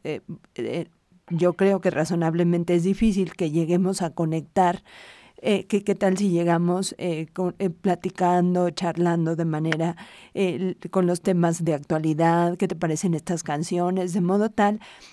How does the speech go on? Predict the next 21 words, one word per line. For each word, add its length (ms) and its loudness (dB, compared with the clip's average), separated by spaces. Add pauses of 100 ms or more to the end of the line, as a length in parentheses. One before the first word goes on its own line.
(180)
que 120 2
la 240 6
o 80 4
el 100 6
adolescente 680 2
no 160 2
se 140 -2
sienta 320 0
a 40 2
la 160 0
defensiva, 760 -4
¿no? 240 2
No, 180 2 (120)
que 100 -2
no 180 0
crea 300 0
que 300 -2
estamos 340 -2
aquí 180 -6
para 280 0
agredirlo 640 2